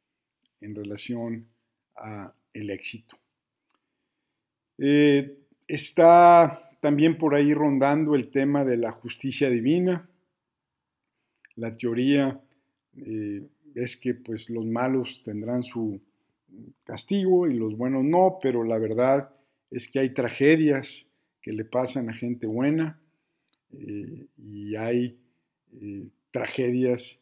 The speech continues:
que le pasan a gente mala, o que simplemente a la gente que se puede llamar mala,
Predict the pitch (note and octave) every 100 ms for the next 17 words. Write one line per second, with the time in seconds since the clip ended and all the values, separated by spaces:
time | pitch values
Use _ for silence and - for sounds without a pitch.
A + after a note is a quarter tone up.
0 | _ _ B2 A#2+ C3+ C3+ D#3 C#3 D3 D3
1 | F3 A#3 B3 - _ _ _ _ _ _
2 | - E3 E3 D3 C#3+ D#3 D3 D#3+ D#3+ D3+
3 | D#3 D3+ - A#2+ A#2 C#3 C3 _ A2+ -
4 | - A#2+ B2+ C3+ C#3+ E3 F3+ F3+ D3+ D3+